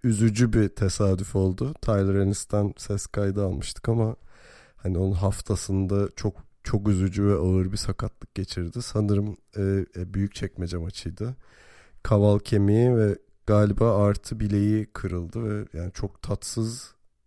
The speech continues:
hatta geçen sene Gordon Hayward'ı hatırlatan bir an oldu bizim için. Öncelikle tabii bütün Fenerbahçe camiasına ve Tyler Ennis'e geçmiş olsun ve umarım bir an önce eski formundan da iyi bir şekilde,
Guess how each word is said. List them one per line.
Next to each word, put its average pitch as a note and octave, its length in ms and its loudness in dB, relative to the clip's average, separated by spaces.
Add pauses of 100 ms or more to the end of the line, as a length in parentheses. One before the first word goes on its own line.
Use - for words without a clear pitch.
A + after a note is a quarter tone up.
(240)
hatta G2+ 340 -2
geçen G#2 420 -2
sene G2 460 0
Gordon F#2+ 340 0
Hayward'ı F#2+ 560 2
hatırlatan G2 800 -2
bir G2+ 260 -2
an G2 160 2
oldu E2+ 300 0
bizim E2 240 -6
için. C3 320 -8 (680)
Öncelikle G#2 460 2
tabii G#2 260 -4
bütün G2+ 300 0
Fenerbahçe F#2+ 680 0
camiasına F#2 640 0
ve G2 60 0
Tyler F#2+ 460 0
Ennis'e F2+ 260 -4
geçmiş G2 420 -8
olsun A2+ 460 -6
ve G2+ 240 -2
umarım G#2+ 600 2
bir A2 120 2
an G2+ 160 4
önce F#2 480 0
eski - 280 -8
formundan G2+ 640 2
da G2+ 60 2
iyi F#2 220 -2
bir - 60 -6
şekilde, G2 640 -8